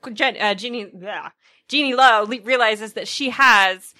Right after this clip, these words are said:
like, super strength and the ability in this very tall body that she's always felt kind of gangly in to fight these demons. And also, this dude Quentin is there a lot. Why? Like, what's happening?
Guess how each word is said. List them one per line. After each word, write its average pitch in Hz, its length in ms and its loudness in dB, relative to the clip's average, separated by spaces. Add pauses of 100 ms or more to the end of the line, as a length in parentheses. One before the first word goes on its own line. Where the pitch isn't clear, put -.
(180)
like, 214 200 -6
super 240 500 -6
strength 240 440 0
and 220 180 -6
the 214 80 -6
ability 208 580 -2
in 208 180 -8
this 190 160 -16
very 214 200 -6
tall 208 200 -8
body 269 280 0
that 220 140 -10
she's 214 160 -10
always 196 180 -8
felt 202 140 -12
kind 202 140 -12
of - 80 -20
gangly 233 400 -4
in 190 240 -14 (300)
to 214 380 -12
fight - 560 -2
these 190 400 -10
demons. 185 420 -10
And - 140 -10
also, 247 520 -6
this 226 180 -4
dude 269 200 -4
Quentin 277 520 0
is 226 200 -2
there 240 500 4 (460)
a 226 80 4
lot. 190 380 2
Why? 202 500 0
Like, 208 160 -8
what's 226 200 -2
happening? 190 420 0